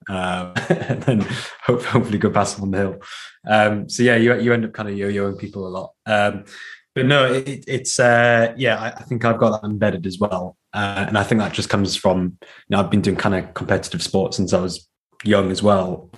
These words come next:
Um, obviously at a, a lower level, but, but I think, you know, that's what amateur kind of,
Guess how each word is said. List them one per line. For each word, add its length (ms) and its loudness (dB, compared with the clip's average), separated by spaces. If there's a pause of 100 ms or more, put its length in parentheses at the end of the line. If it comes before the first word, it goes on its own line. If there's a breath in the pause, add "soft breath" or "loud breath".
(260)
Um, 640 -2 (220)
obviously 320 2
at 80 0
a, 280 -4
a 60 0
lower 280 4
level, 580 0
but, 220 -2 (420 loud breath)
but 80 0
I 100 6
think, 380 0 (100)
you 80 -6
know, 400 -2
that's 280 -4
what 340 2 (400 loud breath)
amateur 420 2 (320)
kind 180 2
of, 220 -2